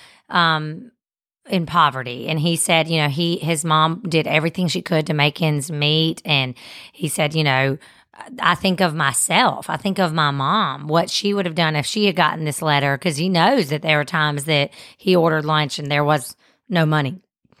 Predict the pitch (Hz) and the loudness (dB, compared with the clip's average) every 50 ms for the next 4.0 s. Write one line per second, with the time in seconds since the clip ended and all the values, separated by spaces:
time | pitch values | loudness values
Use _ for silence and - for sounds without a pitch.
0 | _ _ - - 202 170 160 156 151 143 - - - - - _ - 196 - - | _ _ -6 -2 -2 0 0 0 0 -2 -6 -12 -20 -20 -16 _ -6 -6 -6 -6
1 | - 175 175 165 156 185 185 185 180 180 165 156 196 190 196 - - - 214 185 | -4 -2 -2 0 0 0 0 0 0 0 0 0 0 0 0 0 2 4 2 2
2 | - 151 165 185 180 170 160 147 131 139 160 220 311 - - 220 190 160 139 135 | 2 2 2 2 2 2 2 0 -2 0 0 -2 -2 -2 0 0 0 2 2 2
3 | 143 170 190 190 143 139 139 156 160 165 147 151 170 180 185 180 170 165 180 | 0 0 -2 -2 -4 -4 0 0 0 0 2 4 4 6 6 6 4 4 2